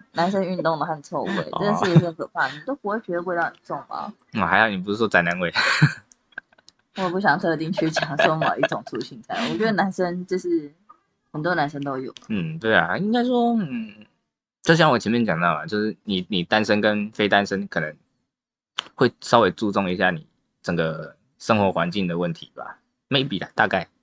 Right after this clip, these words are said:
Speaker 1: 好了，那我们先分三个解好。
Speaker 2: 嗯。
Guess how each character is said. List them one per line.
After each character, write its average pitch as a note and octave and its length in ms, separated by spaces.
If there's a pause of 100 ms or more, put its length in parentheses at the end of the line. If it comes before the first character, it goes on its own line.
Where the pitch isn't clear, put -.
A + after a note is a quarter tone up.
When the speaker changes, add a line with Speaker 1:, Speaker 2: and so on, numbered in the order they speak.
Speaker 1:
好 F#3 80
了， F3 160
那 G3+ 100
我 G3+ 60
们 E3 100
先 F#3+ 160
分 F3+ 160
三 E3 220
个 C#3+ 180
解 - 220
好。 - 80 (140)
Speaker 2:
嗯。 E2 420